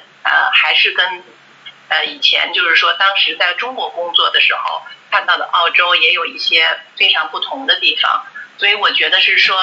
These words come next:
到任何一个国家去，你都是要静下心来在那里生活起来，可能才跟，就是说这个感受和，呃，纯粹过来旅游的感受是不太一样的。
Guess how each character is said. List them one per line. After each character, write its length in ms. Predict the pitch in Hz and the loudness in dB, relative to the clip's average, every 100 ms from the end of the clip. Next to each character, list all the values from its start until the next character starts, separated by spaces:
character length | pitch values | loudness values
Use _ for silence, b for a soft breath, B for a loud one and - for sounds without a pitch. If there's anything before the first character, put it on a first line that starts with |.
| 185 190 - - - | 2 0 -8 -20 -4
到 300 | 196 185 180 | 0 2 2
任 200 | 185 208 | 2 0
何 60 | 185 | 0
一 80 | 175 | 0
个 120 | 185 | 0
国 180 | 175 170 | 0 0
家 260 | 190 185 | 2 0
去， 560 | 180 - 185 165 135 - | 2 2 2 0 0 -2
你 120 | 156 | -10
都 140 | - 175 | -4 0
是 200 | 170 180 | 2 2
要 460 | 175 170 151 170 - - - | 2 2 0 -6 -12 -20 -6
静 160 | 240 214 | -4 -2
下 180 | 202 - | -2 -2
心 200 | - 196 | -2 0
来 220 | 175 165 | 2 0
在 180 | 190 175 | -4 -4
那 80 | 185 | -2
里 240 | - - | 0 0
生 260 | - 247 262 | 0 0 -4
活 200 | - - | -6 -6
起 140 | - | 0
来， 240 | - - - | 0 0 -6
可 80 | |
能 220 | - 160 - | -4 -4 -2
才 440 | 156 156 160 - - - - - - | 0 2 2 0 -10 -20 -20 -20 -8
跟， 440 | 185 170 170 170 - | -4 -4 -4 -10 -4
就 140 | 185 | 0
是 100 | 175 | 2
说 200 | 185 190 | 4 2
这 100 | - | 0
个 120 | 190 180 | -2 -2
感 260 | 180 - | -2 2
受 260 | - - 180 | 2 2 -2
和， 420 | - 170 165 175 - - | 0 2 2 0 -8 -4
呃， 140 | 175 170 | -4 0
纯 240 | - 165 | 0 0
粹 140 | 233 | -2
过 140 | 208 196 | 0 0
来 160 | 170 | 0
旅 160 | 196 - | -2 -4
游 180 | 147 156 | -4 0
的 100 | 190 | 0
感 240 | - - | 0 2
受 300 | - - - | 2 2 2
是 200 | - - | 2 2
不 120 | - | -2
太 180 | - - | -2 0
一 100 | - | 0
样 280 | - 202 - - | 0 0 -2 -4
的。 160 | - | -6